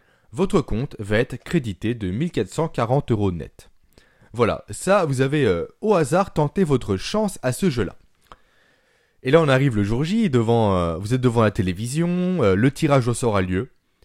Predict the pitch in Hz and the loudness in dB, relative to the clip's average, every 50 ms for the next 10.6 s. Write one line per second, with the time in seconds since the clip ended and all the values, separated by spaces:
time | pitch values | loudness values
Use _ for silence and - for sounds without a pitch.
0 | _ _ - 139 143 139 117 107 - - 165 151 139 123 107 90 87 101 - - | _ _ 0 2 4 4 4 4 4 4 4 4 4 2 0 -2 -2 -4 -6 -8
1 | - 82 73 - - _ _ _ _ _ _ _ _ 113 117 139 180 190 185 - | -10 -10 -10 -10 -16 _ _ _ _ _ _ _ _ -6 0 2 2 2 2 2
2 | - 151 139 127 113 110 120 - _ _ _ _ 139 139 - - 139 120 117 123 | 2 2 2 2 -2 -6 -8 -12 _ _ _ _ 0 0 2 2 0 0 0 0
3 | - - 113 104 98 98 - - 82 - - _ - - _ - - - - 180 | -2 -2 -2 -2 -4 -4 -6 -10 -14 -14 -14 _ -20 -20 _ -14 -8 0 2 2
4 | 156 120 127 151 190 220 - - - 143 127 120 131 131 127 120 120 123 131 151 | 2 0 0 0 0 0 0 -2 -2 -2 0 2 0 0 0 0 -2 -2 -4 -6
5 | 165 - 113 113 160 170 - - 226 202 180 156 - 151 - 127 110 - - 95 | -6 -4 -2 -2 -2 -2 -2 -2 0 0 0 0 -2 -2 -2 -2 -2 -2 -6 -12
6 | - _ _ - - _ _ _ _ _ _ _ _ _ _ - 107 113 123 135 | -14 _ _ -20 -20 _ _ _ _ _ _ _ _ _ _ -12 -8 0 2 2
7 | 131 131 147 151 139 - 127 120 - - - 110 107 - - 107 101 131 151 180 | 2 2 -2 -4 -4 -4 -4 -4 -4 -2 -2 -2 -2 0 -2 -2 0 0 0 0
8 | - - - 82 85 87 95 104 131 127 123 113 117 131 123 113 123 117 123 127 | 0 -4 -8 -8 -6 -8 -2 0 0 2 2 2 0 0 0 0 -2 -2 -2 -4
9 | 117 98 90 - - 101 98 95 92 90 82 85 90 87 - - 156 170 147 120 | -4 -6 -10 -6 -6 -4 -4 -2 -4 -4 -2 -2 -4 -4 -2 0 0 0 0 0
10 | - 127 120 117 - - - 147 143 139 123 | 2 2 2 2 0 -4 -6 -6 -6 -6 -8